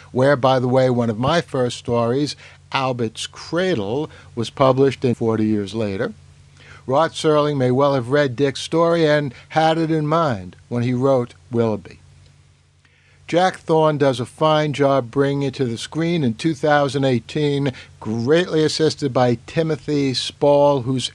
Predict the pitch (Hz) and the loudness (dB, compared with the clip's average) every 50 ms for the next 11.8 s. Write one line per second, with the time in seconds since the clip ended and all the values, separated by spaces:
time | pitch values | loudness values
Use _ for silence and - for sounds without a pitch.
0 | - - - - 190 196 175 - 127 - - 151 147 147 131 127 113 123 135 135 | -8 -6 0 2 2 2 2 0 -6 -6 -2 -2 -2 -2 -2 -4 -4 -4 -2 -2
1 | 135 127 131 131 120 - - - - 143 151 123 135 127 - - 135 127 123 120 | -2 -2 -2 -2 -4 -6 -8 -6 -4 -4 -4 -4 -6 -10 -6 -4 -2 0 0 -2
2 | - - 120 120 120 120 120 - - - - - - - 135 139 123 127 123 110 | -2 -2 0 2 2 2 2 0 -4 -12 -20 -20 -6 0 0 2 2 2 0 -2
3 | - - - - - 147 147 151 143 - - 90 - - - - - - - - | -4 -10 -14 -6 0 2 2 2 2 0 -4 -10 -12 -14 -18 -18 -20 -20 -20 -20
4 | - - - - 185 180 160 120 117 135 143 175 185 185 180 165 135 127 127 127 | -20 -20 -6 -2 0 0 0 0 -2 -2 0 2 2 2 2 2 2 2 2 2
5 | 135 156 165 147 - - - - - - - 143 143 139 139 135 123 - - - | 2 0 -4 -6 -12 -18 -20 -20 -14 -6 -2 0 2 2 2 0 -2 -6 -10 -16
6 | - - - 123 127 139 170 190 190 - - 175 175 165 143 123 117 117 120 123 | -18 -10 -4 -2 0 2 2 2 0 0 0 0 2 2 2 2 2 2 0 0
7 | 139 156 185 190 - 165 151 139 123 147 160 156 127 113 135 - - - - - | 2 2 2 0 0 -2 -2 0 0 2 2 2 2 0 -2 -4 -6 -10 -10 -12
8 | - - - 120 - - - 180 180 175 - 175 160 151 147 127 - - 160 156 | -14 -10 -8 -8 -6 -2 0 0 0 2 2 0 0 0 0 -4 -4 -2 -2 0
9 | 151 151 143 135 135 139 143 143 135 131 131 127 - - - 123 131 127 123 135 | 0 0 0 0 0 0 0 0 0 0 0 0 -2 -4 -2 0 0 0 0 -2
10 | 131 120 - - - 135 127 127 123 120 117 107 104 107 131 139 127 95 - - | -6 -8 -6 -4 0 2 2 2 2 0 -4 -6 -4 -2 0 0 0 0 -4 -8
11 | - - - - _ - 120 123 123 110 101 87 85 78 - - | -18 -20 -20 -20 _ -4 0 2 2 2 2 -2 -8 -10 -12 -16